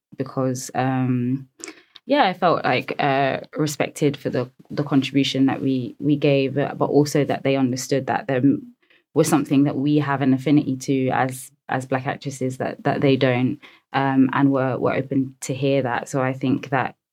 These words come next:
uh, yeah, it gave me the producing bug. And I think, um, yeah, we both definitely wanna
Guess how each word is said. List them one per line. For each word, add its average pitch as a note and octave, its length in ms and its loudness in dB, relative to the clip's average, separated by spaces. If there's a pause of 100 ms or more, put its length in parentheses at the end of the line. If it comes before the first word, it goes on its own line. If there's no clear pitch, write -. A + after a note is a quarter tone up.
(180)
uh, B2+ 420 2 (520)
yeah, A#3 180 2
it G3+ 100 4
gave F#3 200 0
me F3 140 4
the D#3+ 300 4
producing D#3+ 480 2
bug. D3+ 380 0 (160)
And C#3 260 4
I B2+ 100 -2
think, C3+ 440 -2
um, C3 380 2
yeah, C#3 160 2
we C3 100 -2
both C3 300 -2
definitely C3 520 0
wanna B2+ 460 -2